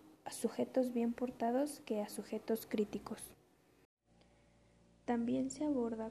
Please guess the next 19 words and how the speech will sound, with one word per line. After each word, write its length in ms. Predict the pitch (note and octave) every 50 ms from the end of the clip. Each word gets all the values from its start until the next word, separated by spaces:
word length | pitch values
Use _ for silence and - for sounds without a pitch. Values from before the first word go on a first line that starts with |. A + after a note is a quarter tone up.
| - -
cómo 380 | - A3+ A3 A3+ A3+ A#3 B3+ D4 - - - - -
es 140 | A#3 A3+ -
que 160 | - - B3
la 120 | B3 B3
sociedad 580 | B3 B3 A#3+ A3+ - - G3+ G3+ G3+ G#3 G#3 G3+ - - - - -
modifica 840 | A#3 A3+ A3+ A3+ G#3+ A3 G3+ - - G#3+ - - - A#3 - C#4 - - - - - - - - - - - - - - - - -
cambios 460 | - A#3 A3+ A3+ A3+ A#3 A#3+ B3 - -
en 140 | - A#3 A3
las 220 | A3 A3 A3+ -
organizaciones, 1120 | G#3 A3 A3 G3+ G3+ G3+ G3+ - A3+ G#3 G#3 - - A3 A3 A3 A#3+ B3 C4+ C#4 - - - - - - - - - - - - - -
y 340 | A#3+ A#3 A3+ A3+ A3+ A#3+ - - -
es 140 | A#3+ A3+ -
por 220 | - - B3 A#3+
eso 400 | A#3 A#3 A#3 - A#3+ A#3 A#3+ -
que 200 | - G#3+ G#3 G#3
a 120 | G3+ G3+
partir 480 | - - G#3 - - - - A3 A3+ A3+
de 220 | A3+ A#3 A3+ A3+
esto 360 | A3 A3+ - - - A3+ A#3+